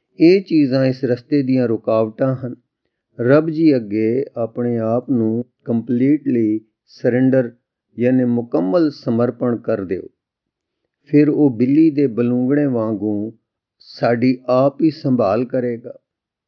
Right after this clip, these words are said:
ਫਕੀਰ ਨੂੰ ਰੱਬ ਤੇ ਭਰੋਸਾ ਰੱਖਣਾ ਚਾਹੀਦਾ ਹੈ ਤੇ ਅੱਜ ਖਾ ਕੇ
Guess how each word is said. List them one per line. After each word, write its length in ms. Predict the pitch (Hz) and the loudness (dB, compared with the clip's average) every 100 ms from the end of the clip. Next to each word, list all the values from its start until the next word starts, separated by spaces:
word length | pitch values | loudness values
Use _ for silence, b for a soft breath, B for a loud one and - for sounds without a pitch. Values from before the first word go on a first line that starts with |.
| _ _ _ _ _ _ | _ _ _ _ _ _
ਫਕੀਰ 580 | - 131 147 160 208 190 | -4 0 2 2 2 0
ਨੂੰ 440 | 151 120 120 127 - _ - | 2 2 0 -2 -8 _ -10
ਰੱਬ 420 | 113 131 151 156 | 0 2 2 0
ਤੇ 180 | - 131 | -6 -6
ਭਰੋਸਾ 560 | 120 107 90 - 127 | -4 -6 -8 -6 -2
ਰੱਖਣਾ 400 | 131 131 135 131 | -2 -2 -2 -2
ਚਾਹੀਦਾ 500 | 123 123 127 120 120 | -2 -2 -2 -2 -4
ਹੈ 160 | 117 135 - _ _ _ _ _ _ _ _ _ - | -6 -12 -20 _ _ _ _ _ _ _ _ _ 0
ਤੇ 200 | 156 - 127 156 | 0 2 2 2
ਅੱਜ 160 | 170 156 | 2 -4
ਖਾ 340 | - 135 135 143 | -4 0 2 2
ਕੇ 400 | 139 135 110 | 0 -4 -4